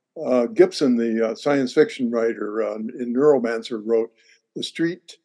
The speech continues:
finds ways." And as long as we have development, which we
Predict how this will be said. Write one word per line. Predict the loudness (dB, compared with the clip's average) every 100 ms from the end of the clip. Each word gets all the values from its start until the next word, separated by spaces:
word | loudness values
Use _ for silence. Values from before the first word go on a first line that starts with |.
| _ -4
finds | -2 -2 2
ways." | 2 2 -2 -10 -16 _ _ _ _ _ _ _ _ _ _ _ _ _ _ -6
And | -6
as | -2
long | 0 2 0
as | 2
we | 2 2
have | 0 -2 -2
development, | -4 4 6 4 2 -6 -8 -6
which | -10 -6
we | -6